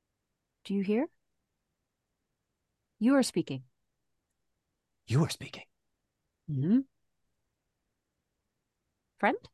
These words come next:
Speaker 2: Friend.
Speaker 1: She holds out her hand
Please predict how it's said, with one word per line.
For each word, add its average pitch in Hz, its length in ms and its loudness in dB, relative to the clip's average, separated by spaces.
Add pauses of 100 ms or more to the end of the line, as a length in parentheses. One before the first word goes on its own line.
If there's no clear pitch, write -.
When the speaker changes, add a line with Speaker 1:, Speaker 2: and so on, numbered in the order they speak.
(1600)
Speaker 2:
Friend. 90 340 -6 (2000)
Speaker 1:
She - 120 -20
holds 180 220 -6
out 180 80 -4
her 180 80 -6
hand 170 240 -8